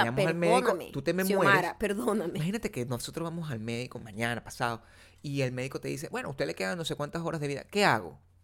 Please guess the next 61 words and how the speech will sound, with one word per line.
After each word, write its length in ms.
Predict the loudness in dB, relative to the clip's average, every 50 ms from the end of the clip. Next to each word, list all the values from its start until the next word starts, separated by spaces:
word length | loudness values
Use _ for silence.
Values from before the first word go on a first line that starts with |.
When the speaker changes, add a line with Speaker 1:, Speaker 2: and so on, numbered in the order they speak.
| _ -20 _ _ _ -20 -20 _ -10 -6 -4
Speaker 1:
¿Hago 200 | -4 -2 2 4
podcast? 380 | 4 4 4 2 -6 -6 -8 -16 _ _ _ _ _ _ _ _ _ _ _ _ _ _ _ _ _ _ _ _ _ _ _ _ _ _ _ _
¿Te, 100 | -2 -2 0
le 120 | 2 2
aviso 320 | 2 2 2 0 0 0 2
a 60 | 2
alguien?" 340 | 2 0 -2 -4 -6 -6 -10 _ _ _ _ -20 -20 _ _ _ -8 -4
Speaker 2:
¿Qué 100 | 0 2
más 120 | 4 4 4
vas 320 | 6 6 4 4 4 4
a 20 | 2
hacer? 140 | 2 0 -6 -16 -20 -20 -20 -6 0
O 20 |
sea, 140 | 2 4 6
la 80 | 6
gente 200 | 6 6 4 4
también 280 | 4 4 4 4 4 4
es 40 | 6
muy 120 | 6 8
loca 160 | 8 8 8
y 80 | 6 0
que, 160 | 0 0 2 4
"Oye, 180 | 4 4 4
si 140 | 4 2 0
a 20 |
mí 140 | 0 0 0
me 140 | 0 0 0
dicen 400 | 0 -2 -2 -2 -2 -2 -2 -2
que 160 | -2 -2 -2
voy 180 | 0 0 0 2
a 60 | 2
morir 340 | 2 2 0 0 0 -2 0
dentro 380 | 0 0 -2 -2 -2 -4 -4
de 80 | -2 -2
dos 240 | 0 0 -2 -2 -4
meses, 320 | -6 -6 -6 -8 -10 -12 -14 -16 -16 -16 -12 -2 2
yo 100 | 4 4
haría 220 | 6 6 4 4
todas 320 | 4 4 4 4 6 4
las 180 | 4 2 2 0
cosas 300 | -2 -2 -2 -2 -2 0
que 120 | 2 2
nunca 360 | 4 4 4 4 4 4 6 6
he 60 | 6
hecho. 140 | 6 6 8
Speaker 1:
¿Qué 60 | 8
Speaker 2:
¿Por 100 | 8 10
qué 100 | 8 8
no 80 | 6 6
Speaker 1:
hago? 80 | 6
Speaker 2:
lo 140 | 8 8 10
haces? 580 | 10 10 8 6 4 0 -2 -2 -2 -4 -6 -10 -20 -16 -4
Speaker 1:
¿Qué 160 | 0 2 4 6
Speaker 2:
¿Por 80 | 6
qué 80 | 6 6
no 140 | 6 4 6
lo 60 | 6
Speaker 1:
hago? 80 | 6 6
Speaker 2:
haces 200 | 6 8 6 6
ahorita?" 500 | 6 6 4 2 2 0 -2 -6 -6 -8 -10 -6
Speaker 1:
¿Qué 180 | -2 -2 0